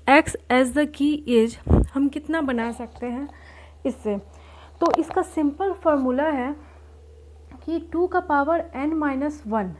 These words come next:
ये देखिए हाईलाइट किया हुआ है, टू का पावर n माइनस वन। n क्या है? जितना कि रिलेशनल स्कीमा में एट्रीब्यूट दिया गया है। कितना दिया गया है? एक, दो, तीन, चार, चार दिया गया था, एक्स, वाई, डब्ल्यू और जेड।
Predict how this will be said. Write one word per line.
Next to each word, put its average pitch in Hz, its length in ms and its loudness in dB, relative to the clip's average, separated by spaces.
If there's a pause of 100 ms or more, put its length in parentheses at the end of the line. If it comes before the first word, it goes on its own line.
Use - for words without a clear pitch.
(840)
ये 294 120 0
देखिए 302 280 -4
हाईलाइट 277 480 -4
किया 311 140 -2
हुआ 294 120 0
है, 302 60 -2
टू 311 180 -8
का 320 120 -2
पावर 302 440 -4
n 294 160 -2
माइनस 262 440 -2
वन। 208 260 -6 (420)
n 339 240 0
क्या 359 160 -2
है? 370 320 -6
जितना 294 360 -2
कि 339 120 -4
रिलेशनल 294 640 -2
स्कीमा 294 380 -2
में 320 160 -2
एट्रीब्यूट 277 520 -2
दिया 220 300 0
गया 214 140 -2
है। 220 80 -4
कितना 302 360 -2
दिया 254 260 0
गया 214 160 -2
है? 220 100 -6 (140)
एक, 302 240 -4 (100)
दो, 277 240 -2
तीन, 294 400 0
चार, 240 340 -2 (460)
चार 302 240 2
दिया 294 240 -2
गया 240 160 -4
था, 240 200 -8 (140)
एक्स, 302 260 -10
वाई, 247 400 0 (440)
डब्ल्यू 262 500 0 (240)
और 262 200 -2
जेड। 220 300 -2